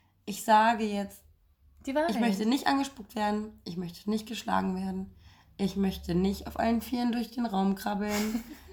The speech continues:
Speaker 1: Ich möchte gerne, dass der Mann sich mit mir beschäftigt,
Speaker 2: Ja.
Speaker 1: wenn er möchte, dass ich mich mit ihm beschäftige.
Speaker 2: Respektvoll
Speaker 1: Dass
Speaker 2: ist.
Speaker 1: man, ähm, auf einer Ebene miteinander irgendwie ist, dass man, dass jeder, also das, das Thema Sex ist ja nicht einfach nur auf seine Kosten kommen, sondern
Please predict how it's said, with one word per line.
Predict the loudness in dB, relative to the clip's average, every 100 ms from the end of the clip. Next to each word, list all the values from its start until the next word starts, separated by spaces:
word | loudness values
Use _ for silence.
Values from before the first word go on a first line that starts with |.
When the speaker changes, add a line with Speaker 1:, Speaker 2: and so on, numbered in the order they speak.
| -20 -12
Speaker 1:
Ich | -2
möchte | 0 0 0 -2
gerne, | 2 2 4 4 2
dass | -4 -2
der | 0
Mann | 2 0
sich | 0
mit | 0 2
mir | 2
beschäftigt, | 2 0 -2 -4 -4 -2 0 0 -4 -6
Speaker 2:
Ja. | 2
Speaker 1:
wenn | 6
er | 6
möchte, | 4 0 -4
dass | -6 -6
ich | -4
mich | -4 -2
mit | -4 0
ihm | 0
beschäftige. | 0 -4 -4 -6 -4 -4 -2
Speaker 2:
Respektvoll | -6 -4 -4 -6 -6 0
Speaker 1:
Dass | 2
Speaker 2:
ist. | 4
Speaker 1:
man, | 4 2 4
ähm, | 4 4
auf | 0 -2
einer | 0 0
Ebene | 0 0 0
miteinander | -2 -2 0 0 0
irgendwie | 0 0 0
ist, | -4 -8
dass | -4
man, | 0 0 -2 -10 -20 -12 -6
dass | -2
jeder, | 2 2 2
also | 2
das, | -2 -6 -20 _
das | -4 0
Thema | 2 2 2
Sex | 0 0 -4
ist | -2
ja | 0
nicht | 0 0
einfach | 0 2
nur | 0 0 -4
auf | -8
seine | -6 -6
Kosten | -4 -6 -6 -8
kommen, | -4 0
sondern | 2 2 2